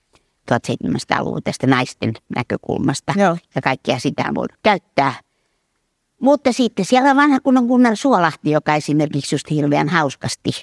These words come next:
Speaker 1: niin, niin tota, on valassut tätä kaikkea. Tä-, mi-, mi-, mitä, miten se, mikä se henkinen niin kun, fiilis siinä kaikessa oli.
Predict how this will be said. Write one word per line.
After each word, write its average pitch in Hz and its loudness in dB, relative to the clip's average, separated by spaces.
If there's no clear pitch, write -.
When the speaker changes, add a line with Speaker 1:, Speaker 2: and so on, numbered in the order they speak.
Speaker 1:
niin, 131 2
niin 131 2
tota, 139 -4
on 127 2
valassut - -4
tätä - -8
kaikkea. - -8
Tä-, 139 -2
mi-, 127 0
mi-, 131 2
mitä, 135 0
miten 135 0
se, - -6
mikä 147 -2
se 135 -2
henkinen 135 0
niin 123 2
kun, - -2
fiilis 135 0
siinä - -4
kaikessa - -6
oli. - -6